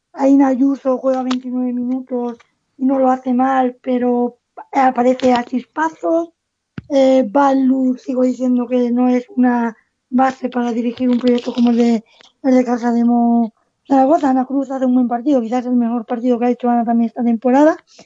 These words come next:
Aún así, con una gran Canli, en uno de los mejores partidos de Laura Nicol, uno de los mejores partidos de Ana Cruz, no, no gana. Les compites al Uni Girona,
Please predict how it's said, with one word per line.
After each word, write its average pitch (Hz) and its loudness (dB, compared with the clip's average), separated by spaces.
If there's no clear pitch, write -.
Aún 277 4
así, 285 2
con 254 -4
una 269 0
gran 262 -2
Canli, 233 -2
en 262 0
uno 262 2
de 262 2
los 262 0
mejores 262 -2
partidos 254 -2
de 247 2
Laura 247 0
Nicol, 226 -2
uno 262 2
de 254 4
los 254 4
mejores 254 2
partidos 247 -2
de 247 0
Ana 247 0
Cruz, 285 -4
no, 240 2
no 262 2
gana. 247 0
Les 220 -10
compites 240 -4
al 254 0
Uni 247 2
Girona, 262 0